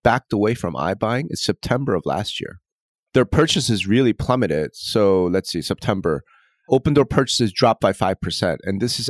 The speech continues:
after year over year. So in July of nineteen, they were up eighty-three percent year over year.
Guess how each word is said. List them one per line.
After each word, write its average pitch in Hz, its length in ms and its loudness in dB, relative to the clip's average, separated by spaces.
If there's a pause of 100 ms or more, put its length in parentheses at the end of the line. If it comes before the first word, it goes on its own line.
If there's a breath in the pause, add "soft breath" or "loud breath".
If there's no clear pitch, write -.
after 107 560 0 (180)
year 127 200 6
over 101 140 2
year. 78 360 -2 (580)
So 139 200 4
in 123 160 4
July 131 340 4
of 175 80 2
nineteen, 135 460 0
they 110 80 2
were 104 220 2
up 104 220 2
eighty-three 117 380 0
percent 95 380 -4
year 85 160 -2
over 85 160 -4
year. 123 380 0